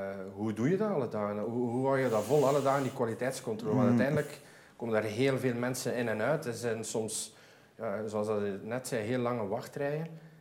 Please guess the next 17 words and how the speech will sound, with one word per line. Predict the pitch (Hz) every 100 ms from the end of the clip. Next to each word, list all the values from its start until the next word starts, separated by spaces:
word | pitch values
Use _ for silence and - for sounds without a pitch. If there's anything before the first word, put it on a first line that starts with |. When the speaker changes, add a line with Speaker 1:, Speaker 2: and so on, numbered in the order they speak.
| - -
Speaker 1:
En | 107 104
toch, | 135 131 - - - - _ _
als | 107 -
je |
neerzit, | 98 123 127 147 147 - - -
m-, | 104 104 - - 104
merk | 127 135
je | 110
daar | 110
niks | 113 123
van. | - 101 92 98 - - _
Heb | - -
je | 104
diezelfde | 95 - 104 113 113
kwaliteit | 120 107 101 110 113 -
die | 110 101
altijd | 110 117 117 -